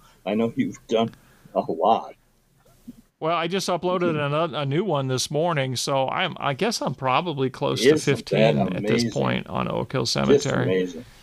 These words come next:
Speaker 2: You know, maybe, maybe, I haven't counted them in a while, but yeah, there's probably about fifteen stories related to Oak Hill that are in a little collection of
Speaker 1: Now,
Speaker 2: videos
Speaker 1: this
Speaker 2: out
Speaker 1: new
Speaker 2: there,
Speaker 1: one,
Speaker 2: so.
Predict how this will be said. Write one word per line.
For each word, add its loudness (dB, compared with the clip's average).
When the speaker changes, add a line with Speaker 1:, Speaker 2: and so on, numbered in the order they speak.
Speaker 2:
You -8
know, -4
maybe, 0
maybe, -4
I -4
haven't 2
counted -2
them -2
in -2
a -2
while, 0
but -4
yeah, -4
there's -4
probably -2
about 0
fifteen -4
stories -2
related -2
to -6
Oak -4
Hill -2
that -4
are -6
in -4
a -2
little 0
collection 0
of -4
Speaker 1:
Now, -2
Speaker 2:
videos 2
Speaker 1:
this 0
Speaker 2:
out -2
Speaker 1:
new 2
Speaker 2:
there, 2
Speaker 1:
one, 2
Speaker 2:
so. 0